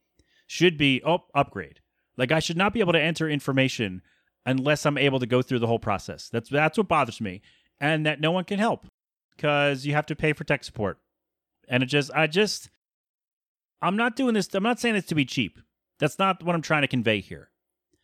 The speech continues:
I'm just wondering why that isn't outlined in the free plan. Like, why is that, like, "Hey, you can have this," but, like, so, like, why am I able to go into a process? 'Cause there's a, a thing on MailChimp called customer journeys. It's a weird thing. Like,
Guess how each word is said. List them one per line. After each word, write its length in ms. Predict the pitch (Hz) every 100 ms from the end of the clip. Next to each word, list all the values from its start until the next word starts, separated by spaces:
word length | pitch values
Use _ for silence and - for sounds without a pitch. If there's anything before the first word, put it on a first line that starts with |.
| _ _ -
I'm 220 | 151 170
just 460 | 135 165 202 208 -
wondering 720 | 160 175 165 139 117 107 101 107
why 760 | 117 135 131 135 135 135 120 _ _ _ _ _ _ _ _ -
that 440 | 107 131 147 160
isn't 280 | 160 131 147
outlined 580 | 123 131 113 117 117 110
in 120 | 110
the 80 | 107
free 240 | - 110
plan. 440 | 104 - 95 76 _ _ _
Like, 160 | 127 127
why 200 | 143 180
is 140 | 202
that, 260 | 175 165 -
like, 160 | 143 139
"Hey, 200 | 208 226
you 220 | 131 143
can 140 | 160
have 220 | 160 165
this," 360 | 170 220 143 - - _ -
but, 80 |
like, 200 | 147 160 -
so, 220 | - 170
like, 140 | 170 156
why 180 | 180
am 100 | 233
I 60 | 220
able 200 | 202 170
to 80 | 143
go 560 | 127 147 139 123 110 - _ _ _ _ -
into 300 | 180 202 190
a 60 | 147
process? 520 | - 135 - 98 -
'Cause 180 | 143 147
there's 220 | 175 151
a, 280 | 151 143 -
a 100 | 135
thing 240 | - 208
on 140 | 185 151
MailChimp 400 | 139 131 120 104
called 280 | 120 101 -
customer 420 | 135 - 131 110
journeys. 640 | 98 110 98 80 71 - 101
It's 100 | 113
a 60 |
weird 260 | 107 117 110
thing. 120 | 110
Like, 200 | 110 101